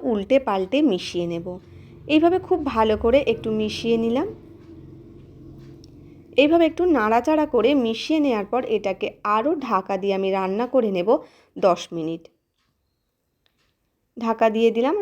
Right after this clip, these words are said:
ঢাকা দিয়ে আরও দশ মিনিট রান্না করে নিয়েছি। দশ মিনিট পর ফিরে আসলাম, আর দেখতেই পাচ্ছেন কতটা পরিমাণ জল উঠে গেছে।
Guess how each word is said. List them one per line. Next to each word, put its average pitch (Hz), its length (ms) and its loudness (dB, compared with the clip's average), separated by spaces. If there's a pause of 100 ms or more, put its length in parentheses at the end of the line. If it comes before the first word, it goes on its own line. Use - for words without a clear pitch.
(140)
ঢাকা 220 320 0
দিয়ে 277 120 4 (120)
আরও 220 120 2 (140)
দশ 220 160 0 (100)
মিনিট 339 280 0
রান্না 190 320 -4
করে 170 220 0
নিয়েছি। 165 340 -6 (400)
দশ 214 200 4 (100)
মিনিট 220 220 -2
পর 381 100 -2 (100)
ফিরে 175 200 0 (120)
আসলাম, 185 300 -10
আর 196 140 -6
দেখতেই 240 300 2
পাচ্ছেন 311 220 0 (120)
কতটা 233 320 0 (100)
পরিমাণ 285 340 2 (120)
জল 262 240 4
উঠে 269 220 0
গেছে। 277 220 -2